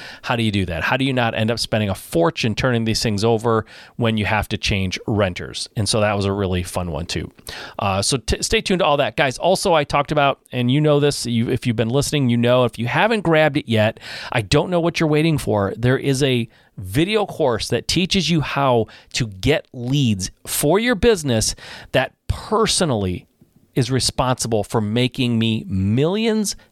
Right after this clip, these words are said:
and millions of dollars inside of my business. And I put it all together for you, exactly how I did it, all my lessons learned, and it's free. If you haven't grabbed this, I don't know what you're waiting for. What do you not love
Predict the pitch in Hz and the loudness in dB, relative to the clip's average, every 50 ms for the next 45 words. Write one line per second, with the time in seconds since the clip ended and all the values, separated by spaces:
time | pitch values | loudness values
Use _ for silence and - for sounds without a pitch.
0 | _ _ _ - 117 110 101 113 - - 110 101 101 107 113 113 113 120 127 131 | _ _ _ -2 -2 -2 -2 -2 -4 -2 -2 0 0 2 2 2 2 2 0 0
1 | 131 131 131 117 107 110 101 95 92 95 92 90 - - - 101 101 98 - 117 | 0 0 0 0 0 0 0 0 0 0 0 -2 -4 -4 -4 -2 -2 0 0 0
2 | 107 110 117 113 117 117 107 104 92 87 90 92 90 90 - - - - - - | 0 0 0 0 0 0 0 -2 -2 -2 -2 -2 -2 -2 -2 -4 -6 -10 -16 -16
3 | - - - - - _ _ _ - - 113 110 107 104 101 - - 101 98 101 | -16 -16 -18 -20 -20 _ _ _ -2 0 2 2 2 2 0 0 0 0 2 2
4 | 104 110 127 160 196 202 - 208 175 160 175 147 120 113 - - 113 104 101 98 | 4 4 4 4 2 2 0 -2 -2 0 0 2 0 0 0 0 0 0 0 0
5 | 98 87 85 87 85 92 98 107 127 139 147 165 185 - - 196 190 175 165 180 | -2 -2 -2 -4 -2 0 2 2 4 4 4 2 0 -2 -2 0 2 2 4 4
6 | 175 180 180 190 151 135 117 110 110 110 - _ - 135 143 170 196 202 208 190 | 4 4 2 2 2 0 0 2 0 0 -2 _ 0 2 2 2 2 2 2 0
7 | 185 170 147 139 127 - - 127 110 107 113 113 107 107 110 107 104 - - - | 2 2 2 2 2 2 0 0 0 0 2 2 2 2 2 0 -2 -4 -12 -20
8 | - - _ _ _ _ _ - 117 107 107 101 101 98 - - - - - - | -20 -20 _ _ _ _ _ -2 0 0 0 0 -2 -4 -4 -8 -12 -10 -8 -6
9 | 95 92 90 - - - - - _ - - _ _ _ _ _ _ - 135 120 | -6 -6 -6 -8 -10 -12 -16 -20 _ -20 -20 _ _ _ _ _ _ -2 -2 -2
10 | - 127 127 120 107 - - 151 156 175 190 196 185 151 139 127 131 127 131 127 | -2 -2 -4 -2 -2 -2 0 0 0 0 0 -2 -4 -2 0 2 2 4 4 2
11 | 110 113 104 92 98 98 98 - - - _ - 131 131 117 - _ - 165 156 | 2 0 0 2 2 2 2 0 -2 -6 _ -6 -6 -6 -6 -8 _ 0 0 2
12 | 156 175 170 170 165 170 170 170 - 170 156 147 147 147 151 165 151 - - 139 | 2 2 2 2 2 2 0 0 0 0 2 2 2 2 2 0 -2 -2 -2 0
13 | 139 127 117 113 107 107 117 147 - - 151 - - 185 165 170 180 170 160 151 | 0 2 0 0 -2 -2 0 0 0 0 -2 -6 -8 -8 -4 -4 -2 -2 0 0
14 | 135 131 - - 131 127 131 127 120 113 110 98 | 0 0 -2 -2 -2 2 4 4 4 4 2 0